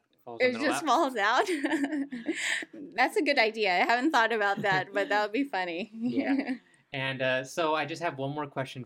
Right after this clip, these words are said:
Speaker 1: for you before we
Speaker 2: Yeah.
Speaker 1: open it up to the audience.
Speaker 2: Sure.
Speaker 1: So, and you've been amazing so far. All these answers just are inspiring, getting people out there just doing what you do. And, but basically, you're meeting people at the hospital, you're meeting people at the gym, doing the nail salon, doing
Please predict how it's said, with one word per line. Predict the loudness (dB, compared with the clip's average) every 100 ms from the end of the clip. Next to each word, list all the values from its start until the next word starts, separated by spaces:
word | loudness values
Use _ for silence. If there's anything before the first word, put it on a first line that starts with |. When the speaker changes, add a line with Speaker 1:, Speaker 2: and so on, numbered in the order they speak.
| -6
Speaker 1:
for | -4
you | -2
before | -4 -2 -2
we | -2
Speaker 2:
Yeah. | -4
Speaker 1:
open | -6 -4
it |
up | -4 -6
to |
the | -6 -4
audience. | -6 -8 -10 -10 -20
Speaker 2:
Sure. | -8 0 2 2
Speaker 1:
So, | 0
and | -2 -4
you've | -2
been | 0
amazing | 2 0 0 -4
so | 0
far. | 2 4
All | 4
these | 0 -6 -10 -8
answers | -6 -6 -8
just | -6 -8 -10 -18 _
are | -14 -14 _ _
inspiring, | -20 -6 -4 -4 -6 -8
getting | -10 -10
people | -12 -10
out | -10
there | -8 -8 -10 -12
just | -16 -10
doing | -8 -8
what | -8
you | -10 -8
do. | -8 -8 -14 _ _ -12 -6
And, | -4 -4 -6
but | -8 -4
basically, | -8 -6 -6 -6 -6 _ _ _ _ _ _
you're | -8
meeting | -2 -2 -2
people | -4 -4
at | -6
the | -6
hospital, | -8 -6 -6
you're | -4
meeting | -4 -6
people | -8 -10 -10
at |
the | -10
gym, | -6 -6 -4 -8 -14 -20 -8
doing | -6 -6
the | -6
nail | -6 -6
salon, | -6 -4 -2 -4 -8
doing | -8 -8 -8